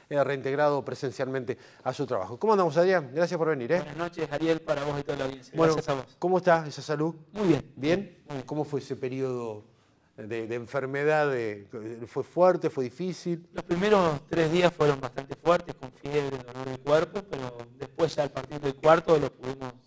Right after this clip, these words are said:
Speaker 2: sobrellevar con, con normalidad. Y bueno, fue una recuperación buena. Hoy en día ya puedo estar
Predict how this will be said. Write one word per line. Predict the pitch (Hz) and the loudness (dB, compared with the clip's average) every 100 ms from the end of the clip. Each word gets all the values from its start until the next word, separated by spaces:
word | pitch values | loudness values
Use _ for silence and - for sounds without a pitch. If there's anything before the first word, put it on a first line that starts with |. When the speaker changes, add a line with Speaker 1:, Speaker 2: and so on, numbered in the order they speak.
| - | -20
Speaker 2:
sobrellevar | 123 123 139 139 | -20 -16 -12 -12
con, | 139 127 123 120 _ _ _ _ | -12 -18 -20 _ _ _ _ _
con | - 139 | -20 -14
normalidad. | 131 127 127 135 147 196 269 - - - - _ _ _ | -14 -12 -10 0 6 6 4 -8 -20 -20 -20 _ _ _
Y | - 135 120 120 120 | -10 -6 -6 -8 -10
bueno, | 131 110 113 113 | -10 -12 -16 -16
fue | - | -10
una | 135 | -6
recuperación | 127 123 117 120 117 139 131 123 - - - - _ _ 135 | -6 -6 -4 -4 -2 -2 -2 -6 -8 -16 -20 -20 _ _ -2
buena. | 139 160 180 196 196 - | 4 4 4 -2 -6 -12
Hoy | - 123 | -10 -8
en | 123 | -8
día | 120 | -8
ya | 120 | -10
puedo | 120 117 | -10 -8
estar | - 127 | -6 -8